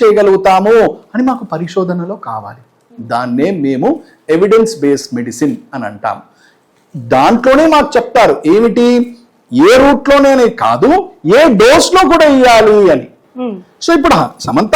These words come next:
Speaker 1: గారు చెప్పిన విషయంలో ఆ route of entry మేము యాక్సెప్ట్ చేయట్లేదు అలోపతిగా అని అంటున్నాను నేను.
Speaker 2: ఓకే.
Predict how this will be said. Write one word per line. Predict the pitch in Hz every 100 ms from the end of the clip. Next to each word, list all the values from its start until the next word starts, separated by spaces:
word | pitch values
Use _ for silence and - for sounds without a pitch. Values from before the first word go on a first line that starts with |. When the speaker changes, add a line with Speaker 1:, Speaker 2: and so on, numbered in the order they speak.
| 302
Speaker 1:
గారు | 311 302
చెప్పిన | 254 262 220
విషయంలో | 180 180 143 131 240 302 - _ - 247
ఆ | 247
route | 233 311 339 370
of | - 269
entry | 240 330 359
మేము | 320 285
యాక్సెప్ట్ | 233 - 330 294 269
చేయట్లేదు | 285 311 330 311 294
అలోపతిగా | 285 285 277 277 285
అని | 285 277
అంటున్నాను | 269 277 269 254
నేను. | 202 - 269 254
Speaker 2:
ఓకే. | 226 - -